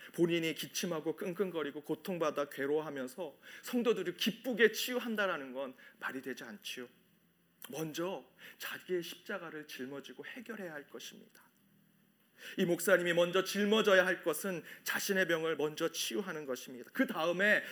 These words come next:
다른 사람의 아픔과 고통을 함께 기도하고 치유해야 할 것입니다.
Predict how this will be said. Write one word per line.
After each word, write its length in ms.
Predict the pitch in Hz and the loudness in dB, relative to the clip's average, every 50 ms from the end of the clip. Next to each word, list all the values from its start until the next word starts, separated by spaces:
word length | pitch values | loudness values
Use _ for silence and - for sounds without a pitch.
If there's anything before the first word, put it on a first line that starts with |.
| - - | -6 -4
다른 300 | - - 185 190 208 202 | 0 4 6 6 6 6
사람의 320 | 208 214 190 185 185 190 | 6 4 4 4 6 4
아픔과 600 | 175 147 151 - - - - 180 170 160 170 170 | 4 4 2 -2 -8 -10 -8 -8 -6 -6 -6 -8
고통을 580 | - - 185 185 - - 190 165 170 170 156 147 - - - | -4 -6 -6 -6 -4 -8 -8 -6 -4 -4 -6 -6 -8 -12 -10
함께 340 | - 294 262 233 - 247 240 | -8 -6 -6 -4 -4 -4 -4
기도하고 640 | - 196 - 185 175 170 151 143 - 156 151 151 - - - - | -4 -6 -6 -6 -6 -6 -10 -10 -8 -10 -10 -10 -14 -18 -12 -8
치유해야 520 | - - - 208 185 175 165 160 143 135 | -6 -4 -2 -2 -4 -4 -4 -6 -6 -6
할 160 | 127 139 127 - | -8 -10 -12 -10
것입니다. 540 | - 120 - - 104 95 - - - - | -12 -12 -12 -12 -16 -18 -20 -20 -20 -20